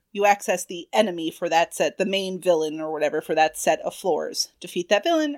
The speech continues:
earn an achievement. So that's where most of the game's achievements come from. Castles also has a set of achievements attached to a survival mode, which is exactly what it sounds like. You just have to continue to remove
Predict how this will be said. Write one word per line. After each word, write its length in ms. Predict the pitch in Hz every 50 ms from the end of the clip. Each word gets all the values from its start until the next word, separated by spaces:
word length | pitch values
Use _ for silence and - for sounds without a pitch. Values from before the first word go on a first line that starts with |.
| -
earn 180 | - 214 220 220
an 100 | 214 214
achievement. 640 | 202 196 - - - - - _ - - - - - _ _ _
So 140 | - 208
that's 260 | 226 277 294 - - -
where 100 | - 285
most 220 | 285 269 240 226 -
of 60 | -
the 60 | 226
game's 280 | 196 185 180 190 190 185
achievements 460 | 175 - - 175 165 147 156 156 -
come 280 | - - 151 135 120 -
from. 240 | - - - 143 - _ _ _ _ _ _ _ _ _ -
Castles 440 | - 233 233 240 - 269 247 233 -
also 260 | 208 220 - - 233
has 180 | 226 220 208
a 60 | 214 208
set 200 | - 214 196 196
of 60 | 185
achievements 420 | 190 - - 185 180 180 170 -
attached 360 | 180 - - 151 156 - - -
to 100 | - 156
a 40 | 151
survival 440 | - - 220 214 302 285 233 208 180
mode, 220 | 180 180 175 175 202
which 160 | 220 220 -
is 120 | 320 285
exactly 400 | 330 311 - 285 262 269 - 269
what 180 | 233 185 180 180
it 80 | 180 -
sounds 300 | - 214 208 196 185 -
like. 300 | 127 120 - - - - _ _ _ _ _ _ _
You 80 | - 196
just 160 | 208 220 -
have 160 | 240 208 208 -
to 260 | 208 190 185 175 - _ -
continue 440 | - 185 - 196 185 180 175 175 160
to 240 | - - 185 165 160
remove 400 | 165 170 165 165 160 156 - -